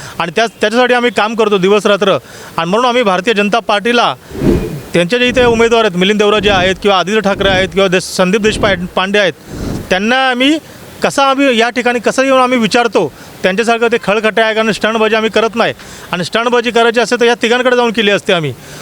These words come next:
म्हणून पोलिसांना आम्ही, आमची, आमची एवढीच विनंती आहे की इथले जे समन्वयक अधिकारी आहेत, आम्ही सर्व डॉक्युमेंट घेऊन आलेलो आहोत, त्यांना आम्हाला भेटायचं आहे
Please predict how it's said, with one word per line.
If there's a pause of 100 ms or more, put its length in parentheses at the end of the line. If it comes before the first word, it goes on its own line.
(120)
म्हणून
पोलिसांना
आम्ही,
आमची,
आमची
एवढीच
विनंती
आहे
की
इथले
जे
समन्वयक
अधिकारी
आहेत, (340)
आम्ही
सर्व
डॉक्युमेंट
घेऊन
आलेलो
आहोत,
त्यांना
आम्हाला
भेटायचं
आहे